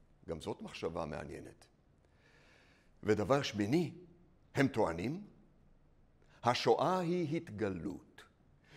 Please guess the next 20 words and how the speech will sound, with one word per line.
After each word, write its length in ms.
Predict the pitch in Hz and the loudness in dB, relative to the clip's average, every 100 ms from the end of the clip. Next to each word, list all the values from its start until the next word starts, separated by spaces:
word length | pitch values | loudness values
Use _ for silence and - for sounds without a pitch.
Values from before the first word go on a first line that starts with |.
| - | 2
היא 160 | 127 147 | 8 8
מוציאה 580 | 139 143 143 147 160 | 8 4 2 6 6
קריאה 760 | 185 160 135 135 - 185 143 123 - - | 4 0 2 4 6 6 4 0 -6 -2
לאישור 680 | 117 147 147 - 185 202 185 | 4 4 4 0 2 4 4
יהודי 640 | 165 143 131 113 160 113 - | 6 4 2 0 -2 -2 0
באופן 400 | 123 107 113 92 | 2 2 0 -4
מסוים. 540 | 85 - 87 - - - - - - 135 | -4 -8 -8 -6 -10 -12 -18 -20 -2 8
מאושוויץ, 960 | 175 185 196 - 95 80 - - - | 12 12 12 12 -2 -6 -4 -4 2
הם 80 | 107 | 4
אומרים, 460 | 113 127 160 190 180 - - | 6 8 8 8 6 2 6
יצאה 480 | 131 131 160 185 180 | 6 8 8 10 10
הפקודה 640 | - 147 120 156 208 214 - - | 6 2 8 10 10 6 0 8
על 400 | 151 185 190 190 156 | 10 12 10 8 8
היהודים 680 | 147 151 139 127 175 190 180 | 8 8 8 8 6 6 4
לשרוד, 760 | 180 - 165 175 208 170 104 - - - - - _ - | 2 2 4 8 10 8 4 -6 -16 -20 -20 -20 _ 10
על 160 | 139 | 12
העם 500 | 131 143 165 208 208 | 12 10 12 12 12
היהודי 640 | 170 170 156 151 135 196 202 | 8 10 10 10 8 8 8
לחיות. 840 | 175 - 135 160 233 - - - - - - _ | 6 6 10 12 12 12 0 -12 -20 -20 -20 _
ואכן, 520 | - 82 - 147 170 | -6 -4 2 6 6